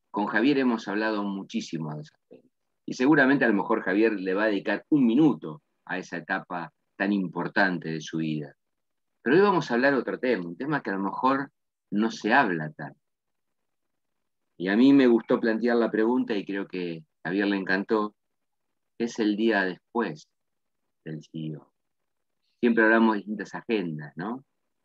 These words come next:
Y obviamente que cuando una persona llega a un cargo de alta responsabilidad, y sobre todo lo hace joven, Javier dejó de ser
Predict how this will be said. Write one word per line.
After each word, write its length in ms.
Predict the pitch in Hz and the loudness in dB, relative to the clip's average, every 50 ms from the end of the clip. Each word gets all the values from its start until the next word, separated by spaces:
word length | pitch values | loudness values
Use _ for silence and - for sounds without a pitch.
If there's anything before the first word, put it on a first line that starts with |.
| _ _ _ _ _ _ _ | _ _ _ _ _ _ _
Y 100 | - 117 | -2 2
obviamente 640 | 135 156 156 139 131 135 143 151 151 151 135 - - | 2 4 4 4 2 2 2 0 0 -2 -4 -6 -4
que 540 | - 113 104 104 101 101 98 98 95 92 90 | -2 -2 0 2 0 0 0 -2 -4 -6 -8
cuando 220 | - 101 95 107 120 | -6 -4 -2 -2 0
una 160 | 135 131 - | 0 -2 -4
persona 320 | 101 107 101 123 123 123 | -6 -6 -2 0 0 0
llega 200 | 117 104 113 113 | 2 2 0 0
a 40 | 107 | 0
un 100 | 110 107 | -2 -2
cargo 260 | - 113 113 117 107 104 | -2 -2 0 0 0 0
de 80 | 107 | 0
alta 180 | 110 110 110 104 | -2 -2 -2 -4
responsabilidad, 1040 | 95 92 90 _ - 90 90 - - 90 85 87 90 95 101 104 104 92 90 87 - _ _ _ _ _ _ _ _ | -6 -6 -8 _ -10 -10 -10 -10 -8 -8 -6 -4 -4 -4 -4 -4 -4 -4 -6 -8 -10 _ _ _ _ _ _ _ _
y 100 | - - | -18 -12
sobre 260 | - 104 92 92 92 | -8 -6 -4 -4 -4
todo 280 | 82 - 117 120 117 101 | -2 0 0 0 2 0
lo 140 | 95 98 98 | 0 0 -2
hace 200 | 101 - - 85 | -4 -6 -10 -12
joven, 580 | - - 127 120 107 92 87 85 85 90 90 - _ _ _ _ _ _ _ _ _ _ _ _ _ _ _ _ _ _ _ _ _ _ _ _ | -4 0 2 2 2 2 -2 -4 -8 -10 -16 -18 _ _ _ _ _ _ _ _ _ _ _ _ _ _ _ _ _ _ _ _ _ _ _ _
Javier 480 | - 76 82 92 98 98 98 95 90 80 | -10 -8 -6 -4 -2 -2 -2 -2 -2 -4
dejó 580 | 82 85 82 - - 95 95 95 92 90 85 | -8 -10 -8 -6 -4 -2 -2 -2 -2 -4 -6
de 120 | 78 82 76 | -8 -10 -12
ser 400 | - - 90 87 87 85 80 | -12 -10 -8 -8 -8 -8 -10